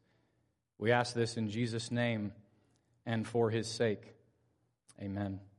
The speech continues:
Well, if you were here with us last week, you recall that we saw that God brings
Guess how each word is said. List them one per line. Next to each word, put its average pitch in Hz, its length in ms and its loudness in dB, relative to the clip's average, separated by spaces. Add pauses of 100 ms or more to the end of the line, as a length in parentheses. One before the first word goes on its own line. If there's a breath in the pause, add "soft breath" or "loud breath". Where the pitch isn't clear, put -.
(1200)
Well, 123 180 4
if 135 100 0
you 156 80 4
were 147 80 6
here 160 220 4
with 151 180 6
us 131 300 4
last 135 420 4
week, 117 400 -2 (840)
you 156 180 6
recall 143 960 6 (520)
that 151 100 4
we 151 120 8
saw 185 340 8
that 147 300 6
God 156 580 6 (220)
brings 196 760 4